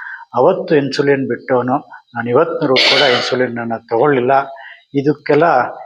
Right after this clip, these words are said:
ಈ ಗುರುಗಳೇ ಕಾರಣ ಅಂತ ಅಂದ್ಬಿಟ್ಟು ನಾನು ಅವ್ರಿಗೆ ನನ್ನ ಧನ್ಯವಾದಗಳನ್ನ ಅರ್ಪಿಸ್ತೇನೆ. ಆಶ್ರಮ ಗುರುಗಳು ಹೇಳಿದ್ರು, "ನನ್ನ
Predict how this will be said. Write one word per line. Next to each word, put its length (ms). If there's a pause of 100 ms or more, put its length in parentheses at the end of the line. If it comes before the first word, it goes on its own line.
(180)
ಈ 120
ಗುರುಗಳೇ 500
ಕಾರಣ 360
ಅಂತ 160
ಅಂದ್ಬಿಟ್ಟು 340
ನಾನು 260
ಅವ್ರಿಗೆ 640
ನನ್ನ 220 (100)
ಧನ್ಯವಾದಗಳನ್ನ 600
ಅರ್ಪಿಸ್ತೇನೆ. 680 (4000)
ಆಶ್ರಮ 260 (140)
ಗುರುಗಳು 360
ಹೇಳಿದ್ರು, 340
"ನನ್ನ 260